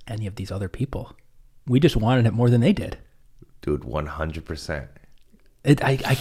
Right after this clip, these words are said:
Speaker 1: I, I, I was thinking about that literally all day. I was like, "We're the exact same as any of these people. We just wanted it more than they did."
Speaker 2: That's a hundred percent it. Listen, I, everybody asks me, like, "How did you link up with so-and-so? How did you, how did you get with so-and-so?"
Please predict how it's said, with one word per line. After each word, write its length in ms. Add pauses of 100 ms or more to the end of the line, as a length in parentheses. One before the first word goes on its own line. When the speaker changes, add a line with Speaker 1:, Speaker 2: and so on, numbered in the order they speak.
(180)
Speaker 1:
I, 160
I, 200 (140)
I 60
was 120
thinking 220
about 160
that 140
literally 480
all 200
day. 360 (600)
I 40
was 80
like, 240 (680)
"We're 200
the 80
exact 400
same 280
as 80
any 180
of 80
these 140
people. 320 (100)
We 100
just 200
wanted 240
it 80
more 200
than 180
they 120
did." 280 (100)
Speaker 2:
That's 240
a 20
hundred 240
percent 300
it. 200
Listen, 360 (100)
I, 480 (260)
everybody 320
asks 140
me, 80
like, 140 (180)
"How 180
did 140
you 80
link 220
up 100
with 100
so-and-so? 500
How 180
did 160
you, 160
how 180
did 160
you 60
get 180
with 140
so-and-so?" 500